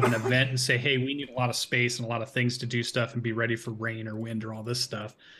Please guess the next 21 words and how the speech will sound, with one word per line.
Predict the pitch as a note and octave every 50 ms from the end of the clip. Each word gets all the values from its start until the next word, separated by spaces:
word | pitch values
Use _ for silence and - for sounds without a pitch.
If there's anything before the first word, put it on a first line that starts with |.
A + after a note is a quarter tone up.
| - - - - - _ -
And | D3 C#3+ C3
so | C3 - D#3 C3+
this | C3 D3 D#3 -
is | E3+ C#3 B2
the | C3+
type | B2 - - D3+ C#3 A#2+
of | C#3 B2
group | B2 C3 C3+ B2+ B2+
that's | B2+ A#2+ -
gonna | - C3+ B2
be | A#2 A#2
going. | A2+ A#2 A#2+ A#2 A#2 A2 G#2+
So | - - C3+
when | B2 C3 C#3
they | C#3+ D#3 D#3+
show | C3 - E3 C#3+ C3+
up, | C3+ B2+ B2 C3
they're | C#3 B2+
gonna | C3+ C3+ C3
be | B2 B2 B2 B2
like, | A#2+ A#2 A#2 A#2+ B2+ -